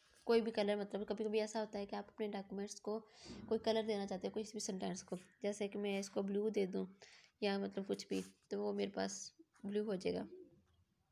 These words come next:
<clears throat> इसको मैं बार, बार-बार इसको सिलेक्ट करना पड़ता है। उसकी वजह ये है कि वो जब सिलेक्ट नहीं होता तो उसको आपको करना पड़ता है, फिर सही हो जाएगा।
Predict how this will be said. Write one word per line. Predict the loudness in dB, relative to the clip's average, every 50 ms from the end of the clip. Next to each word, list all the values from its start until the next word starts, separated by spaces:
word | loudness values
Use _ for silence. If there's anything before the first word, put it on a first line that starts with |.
| _ _ _ _ _ _ _ _ _ _ _ _ -20 -20 -18 -18 -18 -20 -20 -20 -20 -20 -20 -20 -20 -20 -20 -20 -20 -20 -20 -20 -20 -20 _ -20 _ -20 -20 -20 -20 -20 -20 -20 _ -18 -2 4
<clears throat> | 6 8 8 8 8 4 0 -6 -14 -18 -18 -18 -18 -16 -10 -2 -2
इसको | -2 2 4 4
मैं | 6 6 4 4 2 0 4 4
बार, | 4 4 6
बार-बार | 6 6 6 6 6 4 2
इसको | 0 0 0 -2
सिलेक्ट | 0 2 2 0 0 2
करना | 0 0 0 2
पड़ता | 0 0 0 2 0
है। | 0
उसकी | 2 2 2
वजह | 2 4 4
ये | 4 4 4 2
है | 2 2 0 2
कि | 2 2
वो | 4 4 4 2
जब | 2 0
सिलेक्ट | -2 -2 0 0 0 0 -2
नहीं | -4 -2 -2
होता | -2 0 0 0 0
तो | 2 2 0 0
उसको | 0 -4 -4 -2 0
आपको | 0 0 0 -2 -4 -2
करना | -2 -2 0 0 0
पड़ता | 0 -2 0 0 -2
है, | 0
फिर | 0 -2 -2
सही | 0 0 2 2
हो | 2 0
जाएगा। | 0 0 0 -2 -2